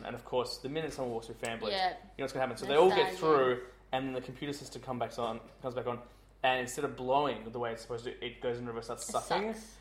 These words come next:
Speaker 1: And Ruby Rose gets sucked through the blades. I'm like, "That is the best thing I've seen in this movie so
Speaker 2: <laughs>
Speaker 1: far." But it also unne-, like, got me unnerved. I'm like, I was imagining how messed up that must be in real life. And I was like, "Okay, you
Speaker 2: Mm.
Speaker 1: got me." Like, again, like, just, you made me feel uneasy and stuff.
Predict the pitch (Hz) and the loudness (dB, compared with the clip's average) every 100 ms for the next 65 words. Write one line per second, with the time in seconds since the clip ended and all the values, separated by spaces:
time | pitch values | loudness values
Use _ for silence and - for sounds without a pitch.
0 | - - 135 139 135 135 127 123 123 - | -6 2 2 2 0 2 4 4 0 -6
1 | - 117 - 123 113 117 110 117 117 135 | -6 -6 -8 -8 -4 -2 -2 -4 -2 0
2 | 123 117 - 139 - 139 127 - 123 120 | 0 -2 -4 -4 -4 -4 -4 -2 -2 -2
3 | 113 117 107 131 - - - - - 440 | -6 -8 -2 4 8 8 8 6 4 2
4 | 226 233 - - 208 196 202 220 220 160 | -2 -4 -8 2 6 10 10 10 12 10
5 | 139 - - - - - 143 147 151 - | 10 4 -6 -18 -20 -2 2 2 2 0
6 | 143 139 - 139 131 135 185 143 135 123 | -2 -4 0 2 2 2 0 0 -2 -2
7 | - - - 135 127 127 151 151 147 131 | -4 -6 2 2 2 4 6 4 0 -2
8 | 120 117 - - - - - - 135 127 | -4 -8 -14 -20 -20 -20 -20 -4 6 6
9 | 117 117 131 127 165 - 113 87 117 - | 6 0 -4 2 4 4 2 0 -4 -4
10 | 120 117 120 117 131 131 131 123 135 202 | -4 -2 2 4 6 6 4 -2 0 2
11 | 226 135 135 - 226 233 294 269 131 120 | 4 2 0 -4 -4 2 4 4 2 -2
12 | 131 151 180 139 127 143 135 - - - | -2 0 0 0 -2 -4 -6 -10 -18 -20
13 | - 143 156 156 156 143 131 131 127 120 | -4 0 2 4 4 4 2 -2 -4 -6
14 | - 85 - | -6 -6 -8